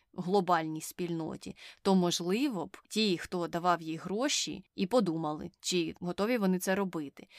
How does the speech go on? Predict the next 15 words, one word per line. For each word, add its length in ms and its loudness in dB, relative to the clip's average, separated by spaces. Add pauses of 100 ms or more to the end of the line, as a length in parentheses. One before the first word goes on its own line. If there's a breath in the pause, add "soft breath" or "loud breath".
(120 loud breath)
Я 180 2
не 100 0
кажу, 280 -4
що 160 -6
вся 240 0
вина 240 -4
лежить 380 -6
на 140 -2
них. 440 -2
Е, 220 -14 (260)
звичайно, 800 -2 (120)
матері 680 -2
Терезі 720 -6 (300 soft breath)
треба 280 2
було 380 -6